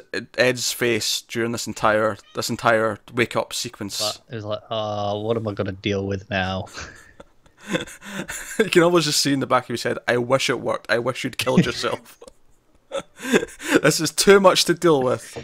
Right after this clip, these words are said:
Speaker 2: It's like, it, it, I just think it's like, can we go back to the drapes, please?
Speaker 1: <laughs>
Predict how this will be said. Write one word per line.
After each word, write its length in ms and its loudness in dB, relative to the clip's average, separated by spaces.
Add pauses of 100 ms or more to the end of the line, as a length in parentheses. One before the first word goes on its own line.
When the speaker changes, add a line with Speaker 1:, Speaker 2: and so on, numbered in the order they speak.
(100)
Speaker 2:
It's 120 -10
like, 180 4
it, 340 4
it, 140 6
I 120 6
just 220 -4
think 160 -2
it's 100 -6
like, 180 -6 (720)
can 80 -12
we 80 -10
go 160 -2
back 200 -2
to 100 -16
the 100 -6
drapes, 360 0
please? 460 -10
Speaker 1:
<laughs> 60 2